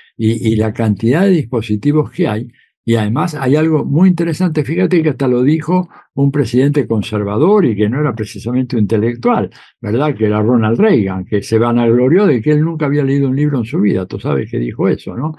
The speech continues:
Que él solamente, lo dijo, lo dijo textualmente,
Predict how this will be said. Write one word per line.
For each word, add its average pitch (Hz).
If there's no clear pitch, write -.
Que 117
él 131
solamente, 143
lo 120
dijo, 185
lo 127
dijo 180
textualmente, 180